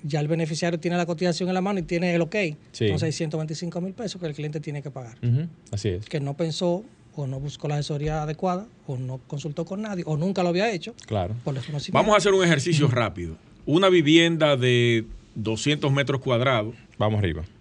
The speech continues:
Speaker 3: la multiplicamos por el costo del metro cuadrado de construcción que oscila entre
Speaker 2: Vamos a poner los cincuenta mil pesos.
Speaker 3: No, póngale cuarenta y tres.
Speaker 2: Ok.
Speaker 3: Ah, si ese es el más económico
Speaker 2: Ok.
Speaker 3: ahora.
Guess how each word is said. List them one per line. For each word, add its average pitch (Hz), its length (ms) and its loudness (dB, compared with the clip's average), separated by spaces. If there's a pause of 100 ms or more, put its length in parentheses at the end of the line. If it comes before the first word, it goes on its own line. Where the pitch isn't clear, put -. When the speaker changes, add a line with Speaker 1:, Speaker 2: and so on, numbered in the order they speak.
(140)
Speaker 3:
la 110 80 -2
multiplicamos 113 680 -2
por 131 520 0
el 120 180 -2
costo 131 300 -2
del 127 80 2
metro 127 260 0
cuadrado 127 380 2
de 127 80 0
construcción 123 520 -2
que 123 80 -4
oscila 127 720 0
entre 113 440 -2
Speaker 2:
Vamos 139 180 4
a - 20 0
poner 156 200 2
los 156 100 2
cincuenta 139 260 2
mil 147 120 -2
pesos. 104 260 0 (680)
Speaker 3:
No, 139 220 -2
póngale 131 260 -2
cuarenta 135 280 -2
y 113 40 -2
tres. 95 180 -8 (800)
Speaker 2:
Ok. 104 180 -4
Speaker 3:
Ah, 80 120 -4
si 87 180 -4
ese - 20 2
es 123 120 0
el 151 100 4
más 156 200 4
económico 101 540 0
Speaker 2:
Ok. 90 60 -6
Speaker 3:
ahora. 87 320 -8